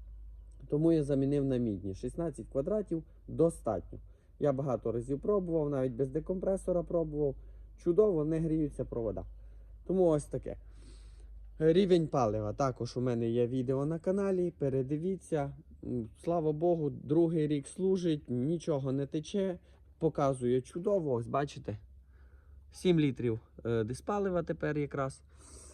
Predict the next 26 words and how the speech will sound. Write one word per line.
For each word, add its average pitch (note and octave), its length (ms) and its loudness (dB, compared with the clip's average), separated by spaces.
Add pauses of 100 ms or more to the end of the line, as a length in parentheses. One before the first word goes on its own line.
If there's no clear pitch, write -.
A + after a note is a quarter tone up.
(220)
Е, C#3 280 4
по E3+ 180 4
системі D3+ 520 2
охолодження A#2+ 580 2
також A2 500 -4
є B2 180 2
відео B2 440 0
на B2 160 -4
каналі. F#3 640 -2 (800)
Ну, A3+ 340 2 (280)
ось F#3 140 0
такі, F3+ 420 -2 (360)
в - 40 -20
принципі, C#3 680 0
всі C#3+ 340 0
допрацювання, C3+ 800 0
які A#2+ 360 -6
я A#2+ 100 -2
вам A#2 180 -4
показав, D#3+ 580 -2
я D#3 200 0
зробив C#3+ 580 -4
на C#3+ 160 -6
своєму A#2+ 600 -6 (100)
шифенгу E3+ 680 -2 (400)
двісті C3+ 520 -4